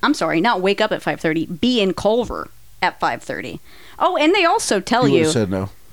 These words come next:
Speaker 1: Well, yeah, they tell you. It's a, "Hey, the show's set in the eighties, so ladies, crimp your hair, uh, you know,
Speaker 2: Oh,
Speaker 1: like,
Speaker 2: I got
Speaker 1: peach,
Speaker 2: a crimper for you
Speaker 1: peach
Speaker 2: from,
Speaker 1: eyeliner
Speaker 2: I got
Speaker 1: or
Speaker 2: three
Speaker 1: whatever."
Speaker 2: of those from former regimes.
Speaker 1: <laughs> I'm not gonna, if they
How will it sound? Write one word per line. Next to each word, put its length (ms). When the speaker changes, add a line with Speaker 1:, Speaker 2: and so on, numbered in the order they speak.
Speaker 1:
Well, 120
yeah, 120
they 100
tell 160
you. 60
It's 100
a, 180
"Hey, 240
the 100
show's 240
set 180
in 40
the 140
eighties, 320
so 280
ladies, 500
crimp 280
your 140
hair, 800
uh, 220
you 120
know, 80
Speaker 2:
Oh, 40
Speaker 1:
like, 120
Speaker 2:
I 60
got 160
Speaker 1:
peach, 180
Speaker 2:
a 20
crimper 280
for 240
you 120
Speaker 1:
peach 100
Speaker 2:
from, 100
Speaker 1:
eyeliner 260
Speaker 2:
I 80
got 180
Speaker 1:
or 100
Speaker 2:
three 100
Speaker 1:
whatever." 160
Speaker 2:
of 60
those 220
from 300
former 400
regimes. 600
Speaker 1:
<laughs> 920
I'm 100
not 220
gonna, 280
if 100
they 120